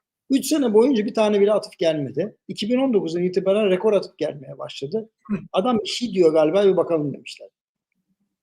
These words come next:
Speaker 1: Mesele çok basit. Yani ağır matematiği karıştırmadan kamunun harcamasının ve güya bütçe disiplini başlığı altında aslında deli gibi para harcayıp buna gelir yaratmayı marifet sanan tavrı yüzünden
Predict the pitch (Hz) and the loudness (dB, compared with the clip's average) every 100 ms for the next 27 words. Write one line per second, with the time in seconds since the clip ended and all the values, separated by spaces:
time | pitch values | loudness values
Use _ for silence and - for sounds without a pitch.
0 | _ 185 214 262 240 190 226 - 175 - | _ 0 0 2 0 0 -2 2 0 0
1 | - _ _ _ _ _ _ _ _ - | -6 _ _ _ _ _ _ _ _ 0
2 | 170 160 - - 151 190 247 214 190 180 | 2 0 -4 -6 6 8 10 8 2 0
3 | 160 - 151 151 160 156 - 233 139 165 | -2 -2 -4 -4 -6 -6 -6 -4 -4 -6
4 | 202 _ _ _ _ _ _ - 262 277 | -12 _ _ _ _ _ _ -6 0 2
5 | 220 165 139 180 175 180 156 - 135 185 | 2 2 0 0 0 -2 -4 -6 -6 -6
6 | 214 _ _ _ _ _ _ _ 147 202 | -8 _ _ _ _ _ _ _ 4 6
7 | 208 208 - - _ 139 156 240 220 147 | 6 0 -14 -20 _ -8 -2 2 2 2
8 | 208 226 269 196 143 185 - 160 143 - | -4 -4 -6 -6 -8 -10 -6 -4 -4 -8
9 | _ _ _ _ _ 143 147 - 165 185 | _ _ _ _ _ -8 -6 -4 -2 -2
10 | 165 - - 127 156 220 - 190 - 202 | -2 -6 -10 -6 -4 -4 -2 -2 -2 -2
11 | 190 - 185 254 220 180 - 170 202 202 | -2 2 2 2 -2 -6 -4 0 2 2
12 | 160 147 139 156 196 185 160 185 233 208 | 0 -4 -4 0 0 2 0 0 0 0
13 | 160 143 - 139 135 151 175 - 240 - | 0 -2 -6 -6 -2 -2 -2 -2 -4 -4
14 | 127 143 135 160 170 196 226 156 135 127 | -6 -6 -6 -4 -4 -2 -6 -6 -8 -6
15 | 185 | -6